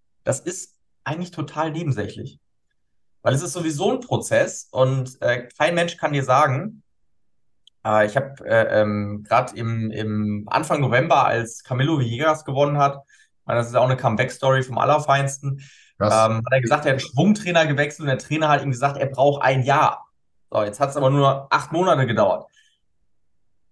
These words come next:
Speaker 1: Das ist natürlich auch eine vage Prognose, weil das kannst du ja gar nicht sagen. Das kann nach drei Monaten sofort funken und das Vertrauen ist da und er ist zurück. Das kann aber auch zwei Jahre dauern. Das kannst du ja so gar nicht wirklich planen. Natürlich,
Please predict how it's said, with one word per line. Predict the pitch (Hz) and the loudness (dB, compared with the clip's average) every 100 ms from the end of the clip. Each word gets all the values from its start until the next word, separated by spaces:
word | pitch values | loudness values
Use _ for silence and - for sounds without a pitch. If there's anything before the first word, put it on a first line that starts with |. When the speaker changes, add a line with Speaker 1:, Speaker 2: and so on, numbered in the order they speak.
| _ - | _ -2
Speaker 1:
Das | 147 | -2
ist | 170 139 | 0 0
natürlich | 139 170 - | 0 0 2
auch | 165 | 2
eine | 160 139 | 2 2
vage | 117 156 185 | 2 0 -2
Prognose, | 135 147 139 165 208 147 151 190 | -2 -2 -2 0 2 2 2 4
weil | 131 135 143 - - _ - | 4 6 4 2 -8 _ -8
das | 131 - | -6 0
kannst | 180 180 | -2 0
du | |
ja | 151 | -2
gar | 143 | 0
nicht | 147 135 | 0 -2
sagen. | 156 190 117 | 0 0 0
Das | 113 | -2
kann | - 139 | 0 0
nach | 139 | 2
drei | 131 139 | 0 0
Monaten | 160 180 156 135 160 170 | 0 0 0 -2 -12 -12
sofort | 135 - 143 | -6 0 0
funken | - 208 214 147 190 220 | 2 0 0 -2 -6 -4
und | 139 | 0
das | 143 | 0
Vertrauen | - 135 135 180 147 | 0 0 2 2 0
ist | 131 | 0
da | 123 156 | 2 2
und | 147 | 0
er | 131 | -2
ist | - | -4
zurück. | - 139 - - - _ _ | -2 0 0 -4 -18 _ _
Das | 214 - | -6 -2
kann | - | 2
aber | 170 302 | 4 4
auch | - - | 0 -2
zwei | - 151 220 | 0 0 2
Jahre | 180 120 107 | 2 2 2
dauern. | 104 101 98 98 | 0 2 0 0
Das | 107 | -6
kannst | 143 147 147 | -6 -6 -2
du | |
ja | 135 123 - | 0 0 -2
so | 107 123 170 - 127 | -8 -4 -2 -4 0
gar | 120 135 | 2 2
nicht | 143 120 | -2 -2
wirklich | 139 139 123 | -4 -4 -6
planen. | - 131 131 104 | 0 2 2 0
Natürlich, | 107 - 165 202 208 - | -4 -2 0 0 -2 -8